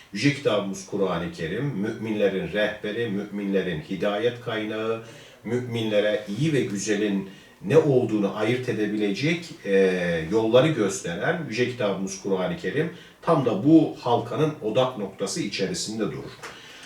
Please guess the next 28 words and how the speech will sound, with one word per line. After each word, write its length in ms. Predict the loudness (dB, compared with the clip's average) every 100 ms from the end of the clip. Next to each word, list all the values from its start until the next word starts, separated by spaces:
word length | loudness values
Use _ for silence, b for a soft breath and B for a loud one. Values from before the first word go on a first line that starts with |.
| B
O 80 | -2
sebeple 600 | 4 4 4 4 2 2 -4 -4 0
Resulullah 400 | 2 2 6 4
sallallahu 560 | 4 2 4 4 4 2
aleyhi 320 | 0 0 0
ve 80 | -2
sellem 500 | -2 -2 0 -2 -4
Efendimiz 720 | -6 -4 -2 -2 -4 -4 -10 -16 -20 _ -20 _ _ _ _ -20 -20 B B B B
bu 120 | -2
konuyla 420 | 4 6 8 8 6
ilgili, 720 | 4 -4 -6 -6 -2 0 -2 -4 -2
yani 580 | 2 2 4 2 0 -6
Kur'an'la 500 | 0 4 4 4 -2
ilgili, 760 | -2 -6 -6 -6 -4 -2 -2 -2 -2
Ramazan 380 | 0 2 4 4
ayının 360 | 4 2 0
cömertliği 640 | 2 2 2 0 -4 -4
ile 100 | -2
ilgili 520 | -2 -4 -4 -2 -2 0
arzu 320 | 2 2 4
ederseniz 500 | 2 4 2 2 -2
sadece 400 | -2 0 0 0
malen 520 | 2 4 6 4 0
bir 100 | -2
hadis-i 360 | 0 0 0 -4
şerifini 420 | -2 -2 -4 -2
Resulullah'ın 600 | -2 -4 -4 -2 -2 -2
paylaşalım. 720 | -4 -4 -2 -4 -4 -4 -4